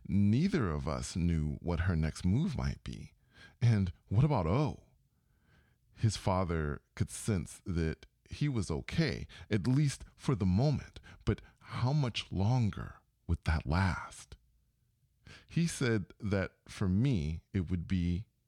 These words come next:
twenty-four hours, but for Naui, it would be much longer. And that's,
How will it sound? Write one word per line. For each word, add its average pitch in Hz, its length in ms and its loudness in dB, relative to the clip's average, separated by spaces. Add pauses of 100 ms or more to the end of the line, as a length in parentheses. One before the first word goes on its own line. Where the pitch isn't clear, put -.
(160)
twenty-four 139 500 0
hours, 113 500 -4 (380)
but 104 280 0 (340)
for - 160 -2
Naui, 90 520 0 (300)
it 87 120 -2
would 85 180 -2
be 95 120 2
much 92 340 0
longer. 85 460 -4 (540)
And 87 320 2 (300)
that's, - 480 -4